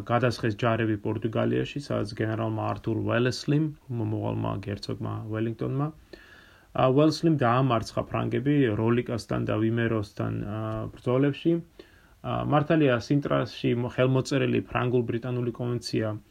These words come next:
ა, ფრანგებისათვის მეტად ხელსაყრელი გამოდგა. ისინი ბრიტანული ხომალდების მეშვეობით დაბრუნდნენ სახლში და მთელი ნადავლი წამოიღეს. ამაზე ჩვენ კიდე ცალკე ვისაუბრებთ,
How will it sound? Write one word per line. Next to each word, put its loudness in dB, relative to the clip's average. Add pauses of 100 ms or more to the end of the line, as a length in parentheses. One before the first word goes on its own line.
(360)
ა, -6
ფრანგებისათვის 0
მეტად -2
ხელსაყრელი -2
გამოდგა. -2 (920)
ისინი 0
ბრიტანული 0
ხომალდების -2
მეშვეობით -4
დაბრუნდნენ -2
სახლში -4
და 2 (140)
მთელი 0
ნადავლი 0
წამოიღეს. -4
ამაზე -6
ჩვენ -8
კიდე -4
ცალკე -8
ვისაუბრებთ, -4